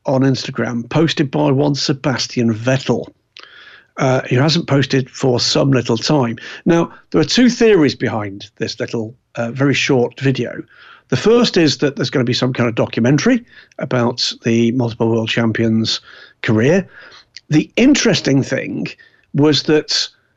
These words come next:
with the exception of a kart, and I mean K A R T, not horse and,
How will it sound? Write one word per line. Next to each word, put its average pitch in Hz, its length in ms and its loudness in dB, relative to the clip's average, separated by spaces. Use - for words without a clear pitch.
with 147 180 2
the 165 80 4
exception - 720 0
of 175 320 2
a 131 220 0
kart, - 640 -4
and 127 120 2
I 123 40 2
mean 123 360 2
K 123 380 2
A 120 80 2
R 120 100 0
T, 120 240 -2
not 113 180 -4
horse 135 320 0
and, - 340 -6